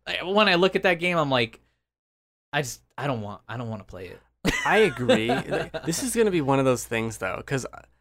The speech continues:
Speaker 2: as I was playing it, I realized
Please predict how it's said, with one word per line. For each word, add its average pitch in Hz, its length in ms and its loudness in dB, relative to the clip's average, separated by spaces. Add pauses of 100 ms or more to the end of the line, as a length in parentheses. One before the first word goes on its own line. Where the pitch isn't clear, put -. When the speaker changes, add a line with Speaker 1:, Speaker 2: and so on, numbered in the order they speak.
(500)
Speaker 2:
as 160 200 4
I 202 80 6
was 165 160 4
playing 127 380 2
it, 104 180 0
I 117 120 2
realized 120 840 2